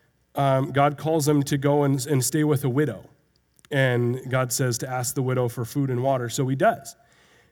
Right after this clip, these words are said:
And the widow says, "All I've got left," and remember, this is in the middle of a drought. It hasn't rained, and it's the Middle East. She says, "All I've got is a half handful of flour and a little bit of oil. I'm gonna make a biscuit for me and my son, and we're gonna die."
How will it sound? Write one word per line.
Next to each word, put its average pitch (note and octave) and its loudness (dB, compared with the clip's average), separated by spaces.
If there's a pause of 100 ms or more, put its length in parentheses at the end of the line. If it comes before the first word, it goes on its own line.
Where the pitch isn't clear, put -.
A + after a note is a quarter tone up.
And B2+ 0
the C3 0
widow D#3 2
says, C#3 -2
"All D3+ 2
I've E3+ -4
got D#3 -2
left," A#2+ -2
and B2 0
remember, C3 2
this C3 -2
is B2 -2
in B2 0
the B2 0
middle C3+ 2
of C3+ -2
a B2 -2
drought. A2+ -2
It A2 -10
hasn't B2 -4
rained, A2+ 0
and A2 -4
it's G#2+ -6
the A#2 -6
Middle A2+ -2
East. - -18 (520)
She - -14
says, C3 0
"All D3+ 2
I've D#3+ -2
got D3+ 4
is C3+ 2
a B2 -2
half D#3 0
handful D#3+ 0
of B2 -4
flour A#2+ -2
and A#2+ -4
a - -2
little C#3 0
bit D3 0
of B2 -2
oil. A2+ -2
I'm A#2+ -4
gonna A#2+ -2
make B2+ 0
a C#3+ -4
biscuit C3+ -4
for B2 -8
me B2 -2
and B2 -2
my A#2+ -2
son, A2+ -4
and A2 -4
we're G#2+ -6
gonna G#2 -10
die." - -20